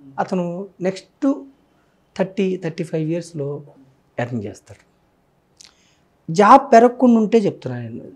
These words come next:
జాబ్ యొక్క శాలరీ పెరగకుండా ఉంటే వన్ క్రోర్ ఫిఫ్టీ.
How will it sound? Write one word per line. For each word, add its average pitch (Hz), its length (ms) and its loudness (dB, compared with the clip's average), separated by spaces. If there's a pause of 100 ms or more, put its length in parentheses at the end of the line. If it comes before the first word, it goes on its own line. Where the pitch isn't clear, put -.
(260)
జాబ్ 202 480 2
యొక్క 196 340 -2
శాలరీ 185 480 0
పెరగకుండా 175 500 -6
ఉంటే 285 380 -6 (140)
వన్ 190 160 -2
క్రోర్ 190 260 -4
ఫిఫ్టీ. 127 320 -10